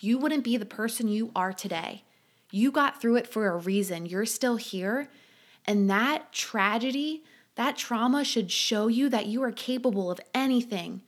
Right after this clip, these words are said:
that you never quit, you never give up. You're a strong person because of it. Be thankful for that moment. Be thankful that you went through that pain, that hurt, because it made you the incredible person you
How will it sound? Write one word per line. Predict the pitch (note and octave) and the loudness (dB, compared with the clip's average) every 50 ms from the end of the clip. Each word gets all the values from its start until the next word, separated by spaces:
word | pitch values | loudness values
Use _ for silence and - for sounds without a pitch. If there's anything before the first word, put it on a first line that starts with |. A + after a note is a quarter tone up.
| _ _ _ _ | _ _ _ _
that | - A3 - A3 | -4 -4 -2 0
you | G#3 A#3 C4+ C#4 A#3+ | 2 2 4 6 6
never | A#3+ A#3 A#3+ B3 B3 A#3+ A#3 B3 A#3+ | 6 8 8 6 4 2 2 0 0
quit, | - - - A#3 G3+ - | -2 -2 -2 -2 0 0
you | G3+ A3 B3 B3 | 0 2 4 6
never | B3 B3+ B3 A#3+ B3+ B3+ | 6 4 4 2 0 0
give | G#3+ A3 A#3+ A#3 G3+ | 0 2 0 0 0
up. | G#3+ G#3+ B3 B3 - - - - - - _ | 0 0 -2 -2 -4 -10 -20 -20 -20 -14 _
You're | B3+ B3+ A3 | -2 -2 0
a | F3+ | 0
strong | E3+ - - - A3 G3 G3+ G3+ G#3+ A3 A#3 A#3+ A#3+ | 0 -2 -2 -2 -2 -2 0 2 2 4 6 4 4
person | A#3+ A3+ A#3+ A3+ - A#3 A3 | 4 2 0 0 0 0 0
because | G#3 G#3 G3+ - G3+ G#3 F#3+ F3+ | 0 -2 -4 -4 -4 -4 -4 -4
of | F3 E3+ | -6 -6
it. | - - - | -8 -8 -4
Be | - C#4 D4+ | -2 -2 -2
thankful | D4 - - - - A#3 B3 C4 B3+ B3+ - A3 F#3+ F3+ | -2 -4 -6 -2 0 2 4 4 2 2 0 -2 -4 -2
for | - - G#3+ G#3 | -2 -2 -2 0
that | G3+ G#3 G#3+ - - | 0 0 0 0 2
moment. | G3+ G3 G3 G3+ G#3 G3+ F3+ E3 - - - - _ _ _ _ - - - - - | 4 4 6 6 6 4 2 0 -4 -10 -16 -20 _ _ _ _ -20 -20 -20 -4 0
Be | C#4 D4 D4 | 2 2 2
thankful | D4+ - - B3+ C4+ C#4 C#4 - B3 G#3+ | 0 -2 -2 0 2 2 0 0 0 0
that | G3+ G#3+ - - | 0 0 2 2
you | A3+ B3 | 2 2
went | G#3+ A#3+ A#3 A#3 A#3 | 4 4 2 2 0
through | - A#3 | -2 0
that | A3+ G#3+ G#3+ - - | 0 0 0 -2 -4
pain, | - - G#3+ G#3+ G#3+ G#3 F#3 | -4 -2 0 2 2 2 2
that | F3+ G3+ G#3 G#3 - | 2 0 0 0 -2
hurt, | - - - A3+ A3 G#3 - - - _ _ _ _ _ _ _ _ _ _ _ _ _ _ _ _ _ _ | -6 -4 -2 -2 -2 -2 -4 -8 -12 _ _ _ _ _ _ _ _ _ _ _ _ _ _ _ _ _ _
because | - - A3+ F#3+ | -4 -2 0 0
it | G3 - - | 0 0 0
made | G3 G3 G3+ G3+ G#3 A3+ G3 | 2 2 4 4 2 2 2
you | A#3 A#3 A#3 | 2 2 2
the | A#3 G#3+ G3 | 2 2 0
incredible | F3+ F3 - - G3 G#3 G3+ G#3 A3+ | -2 -2 -4 -4 -2 -2 0 0 -2
person | A3 - - G#3+ G#3 G3 - G#3 G3+ | -4 -4 -6 -8 -6 -6 -4 -2 -2
you | F#3+ G3 G3 | 0 0 -2